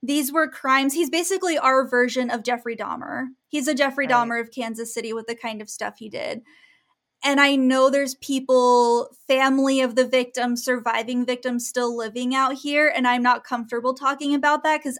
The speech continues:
Speaker 1: I don't know how to do that in a way that wouldn't harm them. And so
Speaker 2: Right.
Speaker 1: until I learned, 'cause I'm not really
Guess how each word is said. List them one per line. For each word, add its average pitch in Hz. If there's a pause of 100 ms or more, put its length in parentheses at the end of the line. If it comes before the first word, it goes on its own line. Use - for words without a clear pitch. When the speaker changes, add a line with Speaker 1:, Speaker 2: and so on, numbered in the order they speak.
Speaker 1:
I 254
don't 240
know 240
how 240
to 233
do 226
that 233
in 233
a 226
way 220
that 214
wouldn't 226
harm 220
them. 240 (640)
And 269
so 269
Speaker 2:
Right. 262
Speaker 1:
until 277
I 254
learned, 294
'cause 302 (400)
I'm 285
not 294
really 294